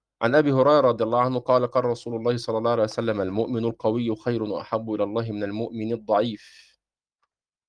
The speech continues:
آه، المهم، المراد بالقوة والضعف هنا هي ال-، عزيمة النفس، قوة النفس وعزيمة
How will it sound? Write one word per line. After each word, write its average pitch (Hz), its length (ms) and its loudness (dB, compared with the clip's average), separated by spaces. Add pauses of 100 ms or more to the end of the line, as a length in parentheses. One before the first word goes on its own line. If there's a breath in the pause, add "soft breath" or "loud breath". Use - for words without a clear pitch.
(1500 soft breath)
آه، 113 260 2
المهم، 123 520 2
المراد 131 320 2
بالقوة 160 440 2
والضعف 131 400 0
هنا 143 340 -2
هي 143 220 0
ال-، 131 220 -4
عزيمة 123 480 0
النفس، - 640 -8 (100)
قوة 123 280 -2
النفس 127 400 -4
وعزيمة 104 500 -2